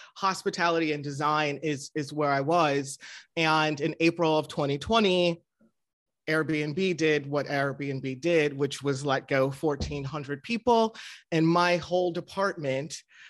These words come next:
was, um, w-, part of that fourteen hundred that were laid off. And so,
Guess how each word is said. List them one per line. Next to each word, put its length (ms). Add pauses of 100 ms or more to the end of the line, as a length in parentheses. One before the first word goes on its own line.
(140)
was, 520 (100)
um, 460 (260)
w-, 240 (280)
part 280
of 160
that 220
fourteen 480
hundred 380
that 180
were 100
laid 220
off. 400
And 160
so, 580